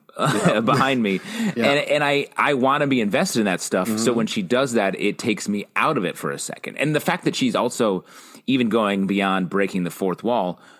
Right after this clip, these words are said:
Speaker 1: m-, m-, referencing the fact that this is a T V show in a meta way, like, 'cause my issues with this show in general are because it feels like a T V show rather than, like, characters doing stuff, which I want it to be, like, an interesting
Speaker 3: Well,
Speaker 1: story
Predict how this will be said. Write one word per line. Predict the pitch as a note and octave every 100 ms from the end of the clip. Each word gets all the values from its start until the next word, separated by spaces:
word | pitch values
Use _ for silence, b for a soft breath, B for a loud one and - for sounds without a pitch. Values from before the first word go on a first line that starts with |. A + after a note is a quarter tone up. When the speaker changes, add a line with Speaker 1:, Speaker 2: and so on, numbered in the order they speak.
| B
Speaker 1:
m-, | - F2 -
m-, | F#2+ G2 A2+
referencing | G#2 B2 - C3 - A#2+ G#2 F#2+
the |
fact | - A#2 G#2+ G#2+
that | F#2
this | F2
is | F2+
a |
T | - G2+
V | A#2
show | A2+ F2+
in | E2+
a |
meta | E2 G2 A#2+ D3+
way, | F2+ D2 C#2+ C2+ - B B B2
like, | C#3+
'cause | F#3
my | D3+ F3 - E3
issues | F#3 F3+ D3 A2
with | A#2 F#2+
this | G2+
show | - C#3 C3+ G2
in | E2+
general | - A3+ F3+ F#2 E2+ B B B
are | C3+
because | B2 A#2+ D3 A#2
it | A2
feels | - - C3+ D3 C3 F#2+
like | F#2+
a | F#2
T | - G2+
V | F#2 G2
show | - F2+
rather | D#2+ E2+ E2+
than, | D#2+ E2
like, | D#2 D2+ -
characters | - G2 F#2+ - D#2+ D2
doing | - F#2+ C#2
stuff, | - - - - -
which | G2
I | G2
want | G#2 G#2 A2+
it | F#2
to | G#2
be, | E2+ A2 F#2+ F2+ B B B
like, | F#2
an | G#2
interesting | G#2 A2+ G#2 - D#2+
Speaker 3:
Well, | -
Speaker 1:
story | E3 G2 -